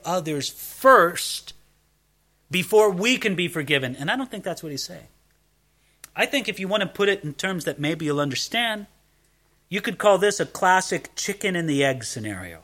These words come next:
right? Which came first, the chicken or the egg? Right, well, you could debate this. Actually, from the book of Genesis, I can tell you with great authority, the Bible tells us that the chicken came first. Because it says that God created the animals and then they reproduced. But apart from that settling the issue biblically,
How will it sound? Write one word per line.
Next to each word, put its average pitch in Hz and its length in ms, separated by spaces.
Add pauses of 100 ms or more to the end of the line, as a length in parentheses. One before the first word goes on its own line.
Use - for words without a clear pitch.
right? 135 300 (800)
Which 220 320
came 208 320
first, 165 300
the 143 60
chicken 208 400
or 190 120
the 156 160
egg? 107 260 (680)
Right, 127 160
well, 156 200
you 143 120
could 135 140
debate 151 360
this. 143 140 (320)
Actually, 156 520
from 143 220
the 139 60
book 131 220
of 151 80
Genesis, 131 460
I 123 40
can 127 140
tell 139 120
you 127 60
with 120 120
great 123 180
authority, 131 460 (260)
the 127 80
Bible 135 300
tells 123 260
us 123 140
that 151 180
the 156 80
chicken 143 340
came 101 220
first. - 460 (580)
Because 143 160
it 139 40
says 170 160
that 135 100
God 147 200
created 135 260
the 143 120
animals 156 460
and 127 100
then 123 80
they 135 140
reproduced. 123 580 (340)
But 175 120
apart 214 360
from 180 140
that 180 300
settling 170 420
the 156 140
issue 156 180
biblically, 151 720